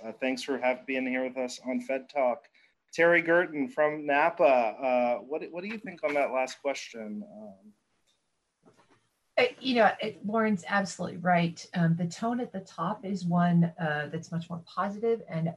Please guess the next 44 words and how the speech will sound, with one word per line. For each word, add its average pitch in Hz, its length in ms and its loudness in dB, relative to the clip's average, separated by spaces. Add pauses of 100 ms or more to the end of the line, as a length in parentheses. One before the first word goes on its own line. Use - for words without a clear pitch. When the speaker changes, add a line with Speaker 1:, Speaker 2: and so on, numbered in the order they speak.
Speaker 2:
open 175 280 -4
to 170 140 -6
trust. - 640 -10
Um, 160 360 -4
now 170 540 2 (240)
the 170 120 -4 (100)
federal 180 240 -2
government 170 380 0
has 170 280 0
to 170 100 -10
deliver 160 560 -2
on 151 180 -4
that 143 180 0
outreach 143 720 -6
to 202 180 -4
the 156 80 0
workforce. 131 680 -10 (580)
Uh, 147 200 -6
you 170 140 2
know, 170 100 6
there's 165 220 -2
certainly 175 320 -2
a 175 80 0
lot 165 220 2
of 165 100 -4
conversation 165 680 -4
going 151 300 -8
on, 147 340 -4
uh, 147 600 -6
about 175 260 2
the 175 160 -4
technicalities 196 800 -4
of 170 120 -6
how 160 200 -6
we, 143 300 -8 (560)
uh, 135 220 0 (500)
bring 175 180 4
people 170 260 -4
back 170 340 0
to 170 140 -4
work, 180 300 -4
so 196 160 -10
to 196 80 -6
speak, - 340 -16